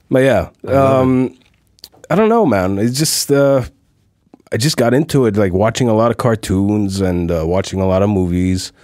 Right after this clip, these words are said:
Speaker 1: and, uh, wanting to try and imitate the characters that I really liked. And, uh, you know, just picked up from there with the voices anyway and the impressions.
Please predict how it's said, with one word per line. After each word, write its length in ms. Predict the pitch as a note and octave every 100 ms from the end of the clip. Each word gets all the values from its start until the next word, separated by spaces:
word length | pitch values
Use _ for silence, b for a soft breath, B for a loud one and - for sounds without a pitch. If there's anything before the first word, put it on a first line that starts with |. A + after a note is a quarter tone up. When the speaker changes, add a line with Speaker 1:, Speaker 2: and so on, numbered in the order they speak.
| B B B B B
Speaker 1:
and, 360 | D2 E2+ F2 F2
uh, 200 | F2 E2
wanting 320 | E2 F2+ F#2
to 80 | F2+
try 260 | F2 G2+ F#2
and 80 | F2+
imitate 320 | G2+ F#2+ G2+
the 60 | F2+
characters 560 | - F#2 F#2+ F#2 F#2 F2+
that 120 | E2
I 40 |
really 320 | E2 E2 F#2
liked. 420 | F2 E2 F2 F2+ -
And, 380 | F2 F#2 F#2+ F#2+
uh, 300 | G2 G2 G#2
you 140 | B2
know, 240 | D3 A#2 B2 _ _ _ b b b b _
just 360 | - - - -
picked 200 | C3 C#3
up 120 | B2+
from 220 | B2+ A#2+
there 280 | A#2 F#2 D#2+ _
with 120 | G2
the 60 | F2+
voices 460 | G2+ G#2 - F2
anyway 400 | G2 F2+ D2 C2
and 160 | A#1+ C#2
the 60 | D2+
impressions. 720 | D2 F2 D#2+ - - -